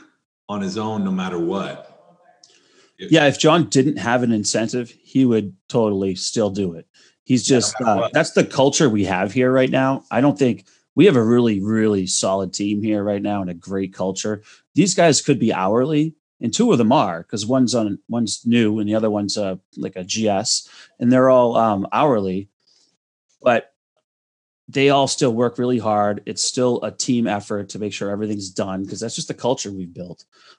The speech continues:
Speaker 2: Um, what I've preached to people is that if you just, if you, if you take care of people and work the system and do what we're asking of you,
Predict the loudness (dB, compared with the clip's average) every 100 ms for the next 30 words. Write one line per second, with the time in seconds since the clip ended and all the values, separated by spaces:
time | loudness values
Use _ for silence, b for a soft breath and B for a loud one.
0 | b -2 0 0 -4 -10 _ _ -6 -2
1 | 0 -2 -4 -6 -4 -6 -8 -6 -4 -4
2 | -4 -4 -4 -6 -6 -8 -8 -4 -2 -2
3 | -6 _ _ _ _ _ -12 -6 -6 -6
4 | -8 -4 -4 -4 _ _ _ _ _ -4
5 | -2 -2 -2 0 0 -2 2 0 2 -2
6 | -2 -6 -4 -4 -4 -4 -6 -4 -4 -4
7 | -4 -4 -6 -6 -4 -4 -6 -8 -8 -10
8 | -8 -8 -6 -6 -4 -4 -6